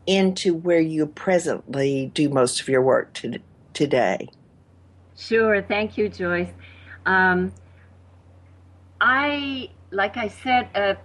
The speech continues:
Speaker 2: very early on, I had this amazing thing about where is home, even though I had a home in my village, and, and, uh,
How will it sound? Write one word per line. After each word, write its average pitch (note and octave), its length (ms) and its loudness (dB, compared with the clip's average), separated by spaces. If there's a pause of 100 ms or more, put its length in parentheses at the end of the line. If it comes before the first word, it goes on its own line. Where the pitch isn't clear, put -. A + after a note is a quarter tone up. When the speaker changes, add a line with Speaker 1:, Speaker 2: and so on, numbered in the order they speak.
Speaker 2:
very D#4+ 400 0
early A3+ 380 0
on, F3+ 500 -2
I F3+ 300 0
had F#3 400 -4
this - 440 -4
amazing F#3+ 640 0
thing F#3+ 340 0
about F3 520 0 (640)
where C#4+ 240 2
is G#3+ 320 2
home, D3+ 640 -2
even B3+ 320 0
though A#3 120 2
I F#3+ 160 2
had G#3 280 -4
a F3+ 100 0
home G3+ 480 -4
in F#3+ 180 -4
my F3+ 160 -2
village, F3 580 -2 (440)
and, F#3 420 2
and, F3 400 0
uh, D#3+ 460 4